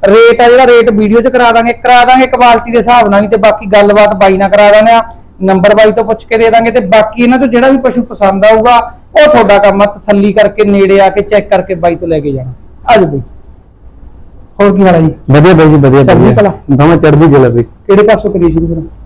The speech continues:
Speaker 2: ਇੱਕ ਨੰਬਰ ਤੋਂ ਕਰ ਲੈਂਦੇ ਆ, ਸੂਈ ਸਵਾਈ ਬੱਚੀ।
Speaker 1: ਮਾਡਲ ਟਾਊਨ ਨੰਬਰ ਵੀ ਇੱਕ।
Speaker 2: ਮਾਡਲ ਟਾਊਨ ਨੰਬਰ ਵੀ ਇੱਕ ਹੀ ਹੈ।
Speaker 1: ਠੀਕ ਹੈ ਗੱਲ।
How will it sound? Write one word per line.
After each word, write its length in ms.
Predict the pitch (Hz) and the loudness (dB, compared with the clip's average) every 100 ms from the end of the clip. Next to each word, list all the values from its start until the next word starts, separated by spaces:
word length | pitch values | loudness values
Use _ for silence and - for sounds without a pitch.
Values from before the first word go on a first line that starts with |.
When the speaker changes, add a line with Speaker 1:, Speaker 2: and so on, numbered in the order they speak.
| - | -8
Speaker 2:
ਇੱਕ 140 | 165 190 | -2 2
ਨੰਬਰ 240 | 190 185 | 2 2
ਤੋਂ 140 | 196 175 | 2 2
ਕਰ 80 | |
ਲੈਂਦੇ 220 | 160 170 175 | 2 2 0
ਆ, 40 | |
ਸੂਈ 220 | 165 165 | 0 0
ਸਵਾਈ 200 | 156 156 | 2 2
ਬੱਚੀ। 240 | 156 - 220 | 2 2 2
Speaker 1:
ਮਾਡਲ 420 | 214 202 196 196 | 2 2 2 2
ਟਾਊਨ 220 | 202 196 | 0 0
ਨੰਬਰ 260 | 190 180 190 | -2 -2 -2
ਵੀ 80 | |
ਇੱਕ। 140 | 208 - | -2 0
Speaker 2:
ਮਾਡਲ 360 | 180 196 208 | 2 4 4
ਟਾਊਨ 240 | 208 214 208 | 2 2 2
ਨੰਬਰ 260 | 202 196 185 | 2 2 4
ਵੀ 100 | 190 | 2
ਇੱਕ 200 | 170 180 | 2 2
ਹੀ 120 | 165 | 2
ਹੈ। 80 | 143 | 2
Speaker 1:
ਠੀਕ 300 | 190 202 165 | 2 2 2
ਹੈ 80 | 180 | 2
ਗੱਲ। 220 | 180 175 | 0 0